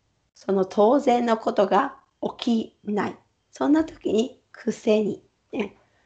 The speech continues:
まあ、ちえというね、意味で使います。マイナスの言葉、良くない言葉で使います。うん。注意しないといけないのは、癖には前の文と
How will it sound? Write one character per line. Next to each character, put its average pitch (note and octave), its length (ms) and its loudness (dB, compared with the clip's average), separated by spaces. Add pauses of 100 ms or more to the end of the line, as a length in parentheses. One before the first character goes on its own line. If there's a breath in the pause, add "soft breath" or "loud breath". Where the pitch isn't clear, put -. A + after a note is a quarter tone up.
(180)
ま D#3+ 100 0
あ、 D3 140 -8 (120)
ち - 420 -2
え G3+ 360 0
と - 120 -2
い G3 80 8
う G3 120 6
ね、 G#3 300 2
意 A#3 60 2
味 G#3+ 160 6
で G#3 140 0
使 - 240 -4
い G3+ 140 -6
ま G#3+ 140 -4
す。 - 180 -20 (360 soft breath)
マ G#3+ 200 4
イ A3 80 4
ナ A3 180 0
ス - 140 -6
の G3+ 160 0
言 F#3+ 240 0
葉、 A3+ 140 -2
良 A3 140 -2
く A#3+ 140 0
な B3+ 160 2
い C#4+ 80 0
言 G#3 120 -2
葉 G#3+ 280 -4
で D#3 140 -8
使 - 260 -12
い - 140 -10
ま G3 140 -14
す。 - 200 -20 (240)
う A3 60 -2
ん。 A3 80 -4 (640 soft breath)
注 F#4 260 4
意 D#4+ 100 8
し - 180 -2
な A3 100 6
い G#3+ 100 4
と - 100 4
い G3 80 0
け F#3 120 -2
な G3 220 4
い F#3+ 60 4
の G3 140 -2
は、 F3+ 400 0 (260)
癖 C4+ 540 -2
に G3+ 380 0 (540)
は G#3+ 380 2 (260)
前 A3 320 2
の G3 160 2
文 F#3+ 300 -4
と F#3 460 2